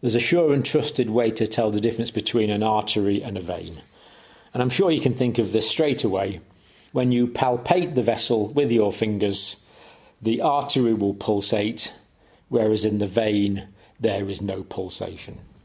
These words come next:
And clinically, again, this is massively useful because it means we can palpate arteries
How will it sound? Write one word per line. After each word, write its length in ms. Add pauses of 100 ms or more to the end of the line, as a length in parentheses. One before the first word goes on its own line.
(400)
And 160
clinically, 480
again, 260
this 160
is 120
massively 500
useful 360 (380)
because 280
it 100
means 260
we 180
can 260
palpate 600
arteries 840